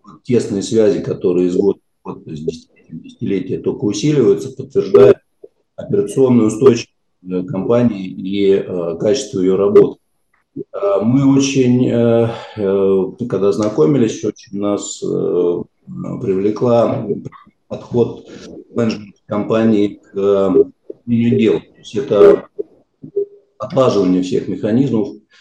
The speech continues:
э, на складе, э, то есть то, что можно иногда пройти мимо, да, здесь вот, э, отрабатывается и доводится до, э,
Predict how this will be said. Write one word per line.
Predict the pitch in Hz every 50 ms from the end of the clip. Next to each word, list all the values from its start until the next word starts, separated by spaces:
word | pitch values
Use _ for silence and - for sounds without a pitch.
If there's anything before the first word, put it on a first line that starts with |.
| - _ _ _ _ _ - -
э, | 90 92 - - 403 403 - 135 135 135 139 135 - - -
на | 95 90 98 104 104 104
складе, | 101 - - - 110 107 107 101 95 92 98 98 95 98 95 95
э, | 98 98 - 98 90 87 - -
то | 98
есть | 90 - - -
то, | - 127 120 110
что | - - - - - 107 104 107 107 107 104 101 98
можно | 107 113 110 107 104 101 98 98 95 98 95
иногда | - 104 98 101 101 101 98 95 101 101 95 95 92
пройти | 92 - 95 98 98 - - 101 101
мимо, | 120 139 143 139 131 113 90
да, | 92 104 110 110 101 92
здесь | 87 98 107 107 - - -
вот, | 95 95 - - - 98
э, | 87 87 90 -
отрабатывается | - - - - 95 92 95 117 120 120 - 117 104 101 95 98 - - - - 95 90 90 92 - - 403 403 - _ - - - - - - - - _ _ _ - - _ _ _
и | 101 98 - - - _ _ _ _ _ _
доводится | 104 107 104 110 110 117 107 - - - - - - - -
до, | 104 104 104 104 - - 95 90 - 87 90 92
э, | -